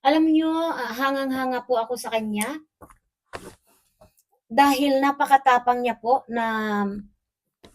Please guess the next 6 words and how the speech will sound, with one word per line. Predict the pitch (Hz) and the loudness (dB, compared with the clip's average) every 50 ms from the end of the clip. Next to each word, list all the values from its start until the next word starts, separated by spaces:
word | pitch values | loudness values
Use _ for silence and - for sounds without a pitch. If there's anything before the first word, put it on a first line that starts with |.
| _ _ _ _ _ _ _ _ _ _ _ _ _ _ _ _ _ _ _ - | _ _ _ _ _ _ _ _ _ _ _ _ _ _ _ _ _ _ _ -6
Vice | 214 214 254 262 262 247 - - - - | 4 6 8 8 8 6 4 -8 -10 -6
President | 254 277 285 254 - 277 240 247 226 208 202 208 - _ - 214 | -4 -4 -4 0 0 2 2 2 2 2 -2 -4 -8 _ -14 -10
na | 220 226 220 214 208 208 | -6 -4 -4 -4 -4 0
kahit | 254 262 269 269 294 294 - _ | 2 2 2 2 0 -4 -6 _
po | - 285 285 | 2 2 2
siya | 285 285 - 285 254 | 2 2 0 2 2